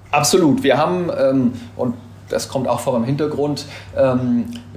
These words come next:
wir haben ja bisher, äh, sowohl jetzt auf nationaler Ebene durch das Bundeskartellamt, aber auch bei der Kommission, äh, in Einzelfällen solche Praktiken aufgenommen und aufgegriffen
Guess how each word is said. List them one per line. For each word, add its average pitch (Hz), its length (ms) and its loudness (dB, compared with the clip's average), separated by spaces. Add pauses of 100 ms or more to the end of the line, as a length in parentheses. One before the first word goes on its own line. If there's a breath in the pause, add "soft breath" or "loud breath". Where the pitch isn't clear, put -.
(140)
wir 120 160 -2
haben 139 120 2
ja 123 80 4
bisher, 156 840 0
äh, 131 60 0
sowohl 143 800 2
jetzt - 260 -6
auf - 160 -6
nationaler 135 400 0
Ebene 123 240 0
durch 127 180 -2
das 123 180 -6
Bundeskartellamt, 139 760 -2
aber 120 180 0
auch 110 140 -2
bei 113 120 -6
der 110 100 -2
Kommission, 131 640 0 (380 loud breath)
äh, 139 100 2
in 135 240 -2
Einzelfällen 127 840 0
solche 135 300 0
Praktiken 135 520 -4
aufgenommen 117 1120 -2 (140)
und 107 120 -8
aufgegriffen 143 800 -2